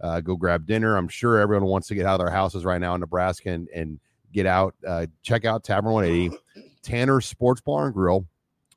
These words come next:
No better place to go watch all the football action, get some wings, uh,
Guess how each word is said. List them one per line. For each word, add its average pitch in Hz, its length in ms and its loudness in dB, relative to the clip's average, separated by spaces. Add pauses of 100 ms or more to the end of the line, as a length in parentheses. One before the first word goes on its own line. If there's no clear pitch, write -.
No 110 220 6
better 120 200 8
place 113 300 0
to 104 60 -10
go 101 80 0
watch 98 260 0
all 95 120 0
the 107 80 0
football 110 380 -2
action, 101 360 0
get 87 120 0
some 78 200 -10
wings, 101 560 0 (400)
uh, 85 260 2